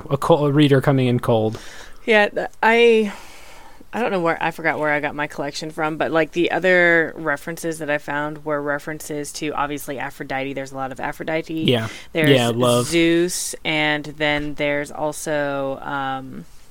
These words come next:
Speaker 2: uh, Ares.
Speaker 1: Mm-hmm. Yeah,
Speaker 2: So
Speaker 1: I remember that one.
Speaker 2: So that's, yeah, those were really the only,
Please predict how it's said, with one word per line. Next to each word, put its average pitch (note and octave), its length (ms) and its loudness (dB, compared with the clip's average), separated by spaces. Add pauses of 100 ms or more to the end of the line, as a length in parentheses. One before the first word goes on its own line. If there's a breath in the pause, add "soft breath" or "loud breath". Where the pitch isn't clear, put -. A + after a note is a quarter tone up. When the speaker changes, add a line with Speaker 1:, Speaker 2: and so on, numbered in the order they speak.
(1200 soft breath)
Speaker 2:
uh, C#3+ 280 0
Ares. F3 600 2 (1800)
Speaker 1:
Mm-hmm. D#3 440 6
Yeah, F#3 320 8
Speaker 2:
So D3+ 60 2
Speaker 1:
I D#3 40 6
remember D#3 280 8
that B2 180 6
one. C3+ 180 0 (340)
Speaker 2:
So D3+ 200 -8
that's, D#3+ 460 -6
yeah, D3+ 260 -4 (100)
those F#3 200 -2
were G3+ 220 0
really F3+ 360 -2
the F#3 180 -4
only, E3 580 -4